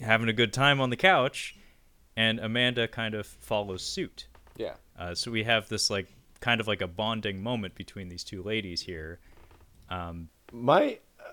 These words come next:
Speaker 2: I was gonna ask what your, what your take was on this, because, uh, one thing that Maud does is that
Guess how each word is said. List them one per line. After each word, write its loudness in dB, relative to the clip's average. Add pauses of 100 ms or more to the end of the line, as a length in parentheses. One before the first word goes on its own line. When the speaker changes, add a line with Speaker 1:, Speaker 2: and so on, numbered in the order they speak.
(160)
Speaker 2:
I 12
was 8
gonna 6
ask 6
what 6
your, 8
what 6
your 6
take 4
was 4
on 0
this, -2
because, -6
uh, 6 (100)
one 4
thing -2
that -2 (300)
Maud 4
does 2
is -10
that 0